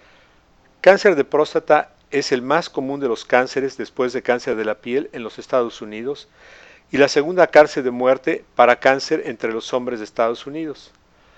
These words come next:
después de cáncer pulmonar. Cuanto más viejo se hace el hombre, las estadísticas se hacen peores, y si un hombre vive el tiempo suficiente, engrandecimiento de la próstata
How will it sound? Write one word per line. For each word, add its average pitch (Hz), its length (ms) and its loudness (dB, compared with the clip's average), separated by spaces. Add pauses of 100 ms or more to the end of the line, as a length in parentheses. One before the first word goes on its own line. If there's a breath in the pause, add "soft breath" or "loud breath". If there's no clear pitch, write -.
(260 soft breath)
después 127 400 -2
de 117 120 -4
cáncer 113 340 -2
pulmonar. 101 540 -12 (800 soft breath)
Cuanto 151 300 2
más 175 300 0
viejo 156 340 -2
se - 100 -6
hace 139 180 -4
el 120 120 -4
hombre, 123 340 -6 (360 soft breath)
las 135 200 0
estadísticas 151 760 0
se 135 160 0
hacen 131 280 -2
peores, 160 680 -2 (420 soft breath)
y 120 80 -10
si - 160 -8
un 185 80 -4
hombre 185 260 2
vive 165 240 -4
el 151 100 -4
tiempo 151 320 -4
suficiente, 139 800 -10 (580 soft breath)
engrandecimiento 135 880 0
de 147 60 4
la 123 160 2
próstata 139 580 -2